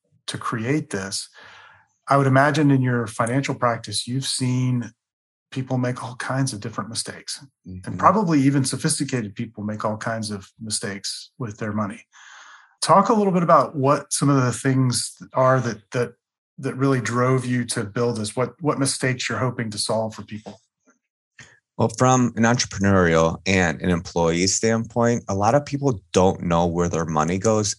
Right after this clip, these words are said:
Speaker 2: every single day. That's number one. And it's a pain to track your money. It's a pain to, to understand where that goes every day. You know, cash flow is your best friend,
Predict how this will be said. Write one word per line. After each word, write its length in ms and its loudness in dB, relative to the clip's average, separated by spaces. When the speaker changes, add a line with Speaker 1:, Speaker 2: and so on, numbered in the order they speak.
Speaker 2:
every 220 0
single 360 0
day. 300 -6
That's 360 2
number 280 2
one. 360 0
And 240 2
it's 180 0
a 60 4
pain 560 4
to 60 2
track 360 0
your 80 2
money. 420 0
It's 200 -4
a 40 -2
pain 460 -2
to, 380 2
to 260 -4
understand 480 2
where 140 2
that 180 2
goes 300 2
every 220 -2
day. 400 0
You 60 -2
know, 140 2
cash 340 0
flow 360 4
is 300 -2
your 120 0
best 240 0
friend, 180 -2